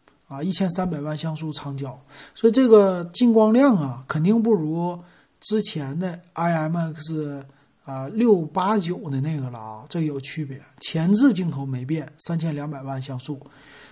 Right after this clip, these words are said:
呃，电池没变，啊，八六五的骁龙处理器没变，啊，WiFi 没变，其他的都没变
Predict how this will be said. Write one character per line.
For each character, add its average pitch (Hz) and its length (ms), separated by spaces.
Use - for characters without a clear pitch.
呃， 143 280
电 226 240
池 160 280
没 160 180
变， 147 380
啊， 147 160
八 190 180
六 226 120
五 185 120
的 170 400
骁 196 180
龙 202 100
处 202 160
理 160 140
器 190 360
没 139 140
变， 147 300
啊， 127 260
WiFi 190 460
没 147 260
变， 165 320
其 - 180
他 170 160
的 156 80
都 165 120
没 147 200
变 131 200